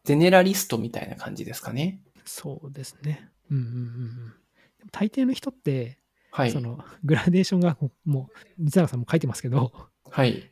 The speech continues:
Speaker 2: グラデーションがあって、その、フロントエンドしか完全にできない人、多分あんまいなくて。
Speaker 1: うん、そうですね。
Speaker 2: うん。バックエンドもちょこっとは書けるよとかっていう人がほとんどじゃないですか。
Speaker 1: はい。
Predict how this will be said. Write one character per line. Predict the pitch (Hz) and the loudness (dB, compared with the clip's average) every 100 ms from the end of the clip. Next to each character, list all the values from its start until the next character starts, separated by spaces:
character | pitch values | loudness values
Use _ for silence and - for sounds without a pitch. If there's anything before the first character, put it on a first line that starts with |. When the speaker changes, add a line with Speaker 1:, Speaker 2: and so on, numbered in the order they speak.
| - | -6
Speaker 2:
グ | 135 170 | 2 6
ラ | |
デ | 196 | 6
ー | |
シ | 190 | 6
ョ | 190 | 4
ン | |
が | 175 | 2
あ | |
っ | 175 | 0
て、 | - 127 117 127 _ _ _ _ | -2 -4 -4 -8 _ _ _ _
そ | - | -6
の、 | 127 117 117 139 _ _ _ _ | -4 -4 -8 -12 _ _ _ _
フ | - | 2
ロ | 202 | 2
ン | 240 | 4
ト | |
エ | 254 | 4
ン | 269 | 6
ド | 147 113 - _ _ - | 4 0 -10 _ _ -6
し | - | -6
か | - - | -4 -2
完 | 165 156 | 2 4
全 | 170 | 6
に | 160 | 6
で | 131 | 4
き | 139 | 2
な | 165 | 2
い | 117 | 0
人、 | 127 | -8
多 | - - | -6 -2
分 | 175 131 127 | 0 0 2
あ | |
ん | 143 | 0
ま | 135 | 2
い | 135 | 0
な | 131 - _ _ - | -2 -6 _ _ -10
く | 120 | -6
て。 | 117 107 - - | -4 -6 -10 0
Speaker 1:
う | 170 | 4
ん、 | 143 117 | 4 4
そ | 117 127 | 2 0
う | |
で | 107 | 0
す | - | -4
ね。 | 120 117 - _ _ - | -4 -4 -8 _ _ -4
Speaker 2:
う | |
ん。 | 147 135 123 139 _ _ _ _ 180 | -2 -2 -6 -10 _ _ _ _ -6
バ | 170 | -6
ッ | |
ク | - | 0
エ | 320 | 2
ン | |
ド | 135 | 2
も | |
ち | - | 2
ょ | - | -2
こ | - | -2
っ | |
と | 123 | -6
は | |
書 | 117 | -2
け | 147 | 0
る | 139 | 2
よ | 123 120 | 0 -4
と | 147 | -6
か | 120 | -4
っ | |
て | 135 | -4
い | |
う | |
人 | 127 143 | -2 0
が | |
ほ | 143 | 4
と | 185 | 4
ん | |
ど | 131 | 4
じ | 113 | 0
ゃ | 113 | -4
な | |
い | |
で | 117 | -4
す | - | -6
か。 | - _ _ _ | -12 _ _ _
Speaker 1:
は | - 131 | 0 0
い。 | 104 | 0